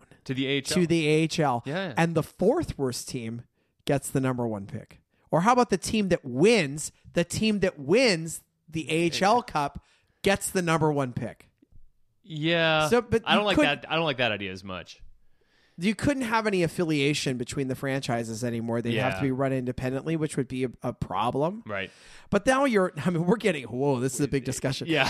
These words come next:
Speaker 2: Like, you're getting into a whole thing with now there would be, you know, the San Jose Barracuda would actually be a, you know, like the Spurs have the junior Spurs, right?
Speaker 1: Right,
Speaker 2: And
Speaker 1: right.
Speaker 2: they're operated as, like, an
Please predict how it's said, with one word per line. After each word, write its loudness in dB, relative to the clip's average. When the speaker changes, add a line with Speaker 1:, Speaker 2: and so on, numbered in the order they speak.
Speaker 2:
Like, 2
you're 4
getting 0
into 2
a 4
whole 4
thing 0
with 0
now 4
there 4
would 2
be, -4
you 0
know, 0
the -4
San -4
Jose 0
Barracuda 0
would -2
actually -6
be -10
a, -6
you -14
know, -2
like -2
the -4
Spurs 0
have -2
the -6
junior -8
Spurs, -10
right? -2
Speaker 1:
Right, -2
Speaker 2:
And -6
Speaker 1:
right. 0
Speaker 2:
they're -2
operated 0
as, -6
like, -4
an -6